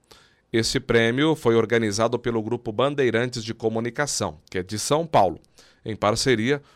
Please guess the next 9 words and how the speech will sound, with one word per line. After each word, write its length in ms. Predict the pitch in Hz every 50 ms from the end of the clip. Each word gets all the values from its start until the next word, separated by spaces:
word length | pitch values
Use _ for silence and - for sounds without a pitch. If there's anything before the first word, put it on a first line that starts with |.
| _ _
com 160 | - - 117
o 40 | 120
Instituto 600 | 120 120 - 127 117 - 127 127 123 127 143 - _ -
Áquila. 500 | 110 104 107 - - 107 85 76 73 - _ _ _ _ _ _ -
A 160 | 90 90 87
premiação 520 | - 110 107 110 117 120 117 - 127 120
tem 160 | 117 117 123 120
o 40 |
objetivo 640 | 120 117 113 127 139 131 - - 123 131 131 139